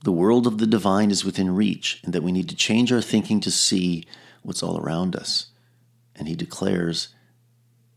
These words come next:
"This is the good news." Four Gospels record that story of Jesus. The word gospel comes from the Greek euangelion, and then the Anglo-Saxon translation meaning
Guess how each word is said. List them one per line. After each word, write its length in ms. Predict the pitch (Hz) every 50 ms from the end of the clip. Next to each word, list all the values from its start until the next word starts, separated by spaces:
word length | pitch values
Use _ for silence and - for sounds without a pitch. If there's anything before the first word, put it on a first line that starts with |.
| _
"This 260 | - 87 92 87 - -
is 140 | 85 -
the 80 | - -
good 280 | - - - 80 71 -
news." 640 | 73 78 90 90 80 71 - - - - - - _ _ _ _ _ _ _ _ _ _ _ _ _ _ _ _ _ _ _ _
Four 260 | - - 104 110 110
Gospels 540 | - 104 101 101 98 - - - - - -
record 420 | 82 80 - - 80 82 80 71
that 160 | 76 73 71 -
story 340 | - - - - - -
of 80 | - -
Jesus. 640 | - - - - - - - - - - - - - _ _ _ _ _ _ _ _ _ _ _ _ _ _ _ _ _ _ _ _ _ _ _ _ _ _ _ _ _ _ _
The 80 | - 92
word 500 | 85 85 90 90 90 90 87 82 85 - - -
gospel 560 | - 87 87 87 87 - - - 82 - -
comes 320 | - - 82 80 78 -
from 140 | - 82 80
the 100 | 78 80
Greek 360 | 71 - 104 85 82 - - -
euangelion, 800 | 87 82 80 80 76 82 82 90 90 85 73 67 62 60 - - - - _ _ _ _ _ -
and 200 | - 87 76 71
then 160 | 85 85 85
the 160 | 85 82 78
Anglo-Saxon 840 | - 82 85 85 82 82 78 - - - 87 82 82 - - 82 78
translation 640 | - 85 82 78 71 80 85 87 85 - 78 73 73
meaning 380 | 78 80 78 78 78 73 -